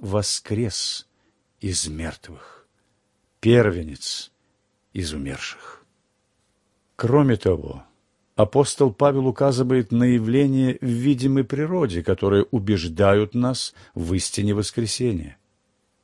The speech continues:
Скажет кто-нибудь: «Как воскреснут мёртвые?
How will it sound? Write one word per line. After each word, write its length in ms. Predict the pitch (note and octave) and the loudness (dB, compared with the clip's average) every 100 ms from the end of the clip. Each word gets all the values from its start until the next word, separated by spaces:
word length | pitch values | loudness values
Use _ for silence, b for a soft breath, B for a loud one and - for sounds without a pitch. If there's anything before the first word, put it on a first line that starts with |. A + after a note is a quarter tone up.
| _ _ _ _ _ | _ _ _ _ _
Скажет 680 | - - - E3+ F3+ D#3+ - | -4 -4 2 4 4 2 -2
кто-нибудь: 800 | - D#3 D3 C#3 A#2 F#2 - - | -2 2 4 4 2 -2 -4 -4
«Как 340 | - E3+ - | 2 2 2
воскреснут 1040 | D3+ D#3+ - - D3 C3 F#2 G2 E2 - - b - | -2 0 -2 -2 0 2 0 -6 -8 -12 -20 b -2
мёртвые? 840 | G2+ A2 F2+ - - C#2+ C2+ B1+ | 2 2 2 -4 -14 -12 -12 -14